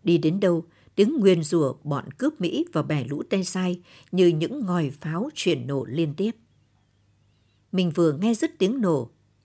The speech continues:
cùng ngay mấy đồng chí đi ngay xuống thôn một. Những căn nhà còn ngùn ngụt lửa và bom napalm vung tung tóe. Mặt mình đỏ rực. Mình cứ nghĩ đến những bà mẹ, những em không may trúng đạn, trúng bom.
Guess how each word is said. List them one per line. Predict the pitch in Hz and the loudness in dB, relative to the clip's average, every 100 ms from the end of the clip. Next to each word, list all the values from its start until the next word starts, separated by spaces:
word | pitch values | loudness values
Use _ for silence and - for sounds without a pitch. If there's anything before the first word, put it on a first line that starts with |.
| _ _ _ _ _ _ | _ _ _ _ _ _
cùng | 175 143 147 | 2 2 -2
ngay | 190 175 | 0 2
mấy | 170 208 | 0 0
đồng | 170 117 | -2 -4
chí | - 160 208 | -2 -2 0
đi | 190 175 | 0 0
ngay | 175 170 | -2 -4
xuống | - 165 226 | -4 -6 -2
thôn | 190 175 | -2 0
một. | 156 127 _ _ _ _ _ _ - | -2 -4 _ _ _ _ _ _ -2
Những | 196 277 - | 0 -2 -4
căn | 247 233 | -2 0
nhà | 180 156 | -2 -2
còn | 151 165 147 | -2 -2 0
ngùn | 160 151 151 | 0 0 0
ngụt | 160 151 | -2 0
lửa | 156 131 120 _ _ - | 0 0 -6 _ _ -6
và | 156 143 - | -2 -2 -4
bom | 180 185 | -6 -4
napalm | 175 175 180 165 156 - 160 | -4 -6 -6 -6 -6 -10 -4
vung | 175 175 151 | -2 -2 -2
tung | 180 156 | -4 -4
tóe. | 151 151 208 _ _ _ _ _ | -4 -6 -6 _ _ _ _ _
Mặt | 190 151 | -4 0
mình | 185 165 | 0 0
đỏ | 175 165 | -2 -2
rực. | 151 165 - _ _ _ _ _ _ 208 | 0 -2 -4 _ _ _ _ _ _ -2
Mình | 196 | 0
cứ | 254 | 0
nghĩ | 240 247 | -2 -2
đến | 214 226 294 | 0 0 -2
những | 320 | -4
bà | 196 156 | -4 -2
mẹ, | 139 143 - _ _ _ | -4 -6 -8 _ _ _
những | 196 202 | -2 -2
em | 226 185 175 170 _ | -4 -4 -4 -8 _
không | - 180 | -2 -2
may | 160 156 147 | -2 -4 -4
trúng | 165 208 | -6 -4
đạn, | 170 - - | -6 -8 -10
trúng | 160 170 | -10 -6
bom. | 175 165 | -6 -6